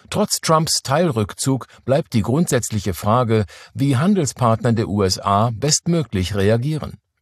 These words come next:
Insbesondere die Europäische Union. Aus Ökonomensicht könnte der Verzicht auf Gegenmaßnahmen den Wohlstand für die Europäer sogar erhöhen. Das zeigen Lehre und Geschichte.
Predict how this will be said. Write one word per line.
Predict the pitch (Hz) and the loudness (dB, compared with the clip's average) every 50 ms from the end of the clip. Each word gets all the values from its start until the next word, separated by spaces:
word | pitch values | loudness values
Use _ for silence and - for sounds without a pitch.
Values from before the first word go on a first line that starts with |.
| _ _ _ - - - - | _ _ _ -20 -20 -12 -8
Insbesondere | 135 131 - - 151 131 165 180 202 196 175 143 127 131 127 110 | -6 -6 -4 -4 -4 -2 0 2 2 2 2 2 0 0 0 0
die | - 131 - | -2 -4 0
Europäische | - 113 104 90 80 73 - 95 98 101 101 104 - - 135 | 0 0 0 -2 -4 -6 -2 0 0 2 2 2 0 0 -2
Union. | 95 117 147 156 139 143 104 73 62 53 53 - - _ _ _ _ _ _ _ _ _ _ _ _ _ _ _ _ _ _ _ _ _ _ _ _ _ _ - | -2 0 0 0 0 0 -2 -2 -4 -8 -12 -16 -18 _ _ _ _ _ _ _ _ _ _ _ _ _ _ _ _ _ _ _ _ _ _ _ _ _ _ -2
Aus | 92 92 98 - | 0 0 0 -2
Ökonomensicht | - 107 101 - 104 95 101 127 170 180 143 117 101 113 107 - - - _ _ _ - | -4 -6 -2 0 2 2 2 2 2 2 2 0 0 0 -2 -4 -6 -12 _ _ _ -4
könnte | - 175 190 - 165 131 | -2 -2 0 0 -2 -2
der | 120 107 | -2 -2
Verzicht | - - 101 - - - - 180 - - - - | -2 -2 -6 -4 -4 -4 -4 -4 -6 -6 -10 -4
auf | 92 90 - - - | -4 -4 -4 -4 -4
Gegenmaßnahmen | 117 131 170 165 156 123 104 95 95 101 - - 110 101 98 107 117 120 117 - _ _ - | -2 -2 0 0 0 0 2 2 0 0 0 0 0 2 2 2 2 0 -2 -4 _ _ -2
den | 120 117 110 110 | 0 0 2 2
Wohlstand | 143 180 202 - - - 127 117 113 - | 0 -2 -2 -2 0 0 0 0 0 0
für | - 127 | 0 0
die | 113 117 | 0 0
Europäer | 73 92 95 85 85 78 - - 95 98 98 98 110 120 113 | 0 -2 -2 -2 -4 -8 -4 -2 -2 0 2 2 0 0 -2
sogar | - 147 139 117 110 101 98 101 - | -4 -4 -2 0 0 0 0 0 -2
erhöhen. | 101 139 156 180 170 131 87 71 67 - - - _ _ _ _ _ - - - - - | -2 -2 0 0 0 0 0 -2 -6 -10 -12 -16 _ _ _ _ _ -20 -20 -20 -14 0
Das | - 180 185 - | 0 2 2 2
zeigen | - - - 131 110 101 95 92 | -2 0 2 2 4 4 2 2
Lehre | 87 87 95 104 117 127 123 135 143 131 - _ | 2 2 2 2 2 2 0 -2 -4 -4 -6 _
und | - 98 90 87 - - | -4 -2 -2 -2 -2 -4
Geschichte. | - 143 131 - - 107 87 - - - - - | -6 -6 -4 -4 -4 -6 -6 -6 -10 -12 -12 -12